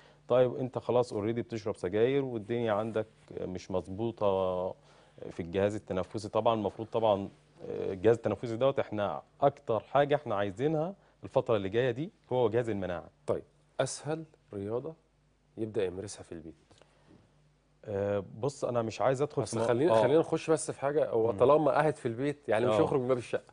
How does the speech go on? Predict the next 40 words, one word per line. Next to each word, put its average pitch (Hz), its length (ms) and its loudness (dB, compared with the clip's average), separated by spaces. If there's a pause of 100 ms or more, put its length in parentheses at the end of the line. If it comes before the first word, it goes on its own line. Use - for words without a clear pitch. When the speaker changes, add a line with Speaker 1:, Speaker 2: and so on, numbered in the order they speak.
Speaker 2:
يعني 101 180 2
ولا 135 180 10
Speaker 1:
آه. - 20 6
Speaker 2:
هيطلع 147 220 4
سلم، 139 340 0 (120)
ولا 123 120 6
Speaker 1:
آه. 127 40 4
Speaker 2:
هينزل 127 200 2
من 117 120 -2
سلم، 127 400 -2
ولا 113 180 0
Speaker 1:
أيوة. 110 140 -4 (240)
Speaker 2:
فإيه 147 360 6
أسهل 151 280 -2
رياضة 151 360 0
ممكن 151 440 -4
يكون 131 460 -6
سهل 127 300 -8
ويعملها 113 240 -6
في - 60 -16
البيت؟ 92 200 -12 (220)
Speaker 1:
أنا 113 800 2
شايف 135 520 -2
إن، 104 200 -4 (360)
يعني، 90 680 -4 (320)
مش 98 160 -10
عايز 120 220 2
أدخل 139 200 -2
في - 100 -10
حتة - 360 -4
الرياضة 117 400 2
ال-، 95 220 -2
العضلية 98 580 0
على 107 180 2
طول، 135 540 -8
آه، 95 560 0
أو 95 160 -2
اللي 95 200 -2
هي 120 220 0
ال-، 90 600 -4